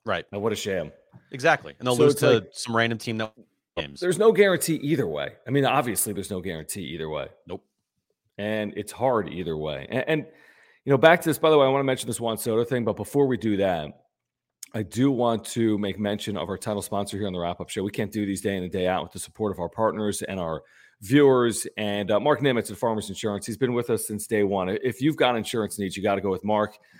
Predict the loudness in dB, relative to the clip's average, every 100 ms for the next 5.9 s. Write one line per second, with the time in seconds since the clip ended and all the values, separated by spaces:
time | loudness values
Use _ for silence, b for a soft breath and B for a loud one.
0 | b 0 0 2 2 0 0 2 2 0
1 | -2 -2 -2 -2 -2 -4 -4 -4 -6 -4
2 | -4 -2 -2 -2 -6 -2 0 0 -2 -2
3 | -2 -4 -4 -4 -4 -2 2 2 2 -4
4 | -2 2 2 0 -2 -8 -6 -8 -6 -4
5 | -2 -2 0 0 0 -2 -6 -6 -6